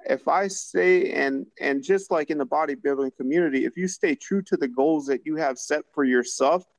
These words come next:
with yourself, before you announce to anybody or before you try to accomplish any type of extrinsic, uh, goal, that you make a commitment to yourself first. And I,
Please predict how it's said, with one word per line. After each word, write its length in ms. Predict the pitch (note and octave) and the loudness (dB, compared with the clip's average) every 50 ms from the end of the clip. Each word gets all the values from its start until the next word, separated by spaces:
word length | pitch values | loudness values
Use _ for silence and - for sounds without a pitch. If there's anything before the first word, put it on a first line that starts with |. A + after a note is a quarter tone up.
| _ _ _ _ _ _ | _ _ _ _ _ _
with 360 | - A#2 B2 C#3 D#3+ E3 - | -2 0 2 2 2 2 2
yourself, 460 | G#3 G3+ G3 F#3+ - - G3+ G3+ G3 F#3+ _ | 2 2 2 2 0 -2 0 -2 -2 -4 _
before 320 | - C#3 C3 - - E3+ F#3 | -8 -8 -6 -4 -2 0 0
you 220 | F#3 F#3+ F#3 D#3 | 0 0 0 0
announce 520 | C#3 C3 C3 B2+ C3 C3 C#3+ D3+ D3 - - - | 0 0 0 -2 -2 -2 -4 -6 -8 -10 -8 -6
to 80 | D#3 | -4
anybody 380 | D3+ D3+ D3+ C#3 - C#3+ C#3+ C#3 | -2 -2 -2 0 0 2 2 2
or 100 | C3+ C3+ | 2 0
before 340 | A#2+ B2+ B2+ - - D#3+ D#3+ | 0 -4 -6 -4 -2 -2 -2
you 120 | D#3+ D#3 | -2 -4
try 300 | - - - D#3 D3+ D3 | -6 -4 -2 -2 -2 -2
to 220 | C3+ - - C3+ | -2 -2 -2 -2
accomplish 480 | B2+ B2 - D3 C#3+ C3+ - C#3 - - | -2 -2 -2 -4 -4 -4 -4 -6 -6 -4
any 200 | D3 D3+ D3+ C#3+ | -4 -2 -2 -4
type 260 | C#3+ - D#3 D3+ - - | -4 -2 -2 -2 0 -2
of 120 | C3+ B2+ - _ _ _ _ _ _ _ - | -2 -2 -4 _ _ _ _ _ _ _ -6
extrinsic, 840 | C3 B2+ - - - - D#3+ D#3+ E3 D#3+ D3 C3+ C3+ D3+ C#3+ C3+ B2+ - _ - - | -6 -6 -6 -10 -4 0 2 2 2 2 0 0 2 2 2 2 2 -2 _ -6 -2
uh, 300 | - C#3 C3 B2+ B2 B2 | 0 2 2 2 0 -2
goal, 540 | A#2+ A2 - C#3 E3+ F#3 F3 D3 C3+ B2+ - _ _ _ _ _ _ _ _ _ _ _ _ _ _ _ _ - - | -2 -2 0 0 2 2 2 2 0 -2 -4 _ _ _ _ _ _ _ _ _ _ _ _ _ _ _ _ -16 -6
that 280 | C3 D3 C#3+ C#3 - | -2 -2 -2 -2 -2
you 580 | C3 C3+ C#3+ D3+ D#3 D#3+ E3 D#3+ D#3 D3 - - _ _ _ _ _ _ _ _ _ _ _ _ _ _ | -6 -6 -4 -2 0 0 2 2 0 0 -2 -4 _ _ _ _ _ _ _ _ _ _ _ _ _ _
make 260 | - D#3 E3+ F3+ F3+ E3+ | -4 -2 -2 0 0 0
a 80 | C#3+ | -2
commitment 520 | - - E3+ E3 E3 E3+ E3+ D#3+ D3+ C#3+ - | 0 -2 -2 0 0 0 0 0 -2 -2 -4
to 120 | - C#3+ | -4 -4
yourself 520 | C3+ B2+ A#2+ B2 - - D#3+ D#3+ D#3 D#3+ _ _ | -4 -4 -4 -4 -2 0 2 2 2 0 _ _
first. 320 | D3+ D#3 D#3 C#3+ C3+ - | 0 0 0 0 -2 -2
And 140 | - B2+ B2+ | -2 -2 -2
I, 80 | B2+ | -2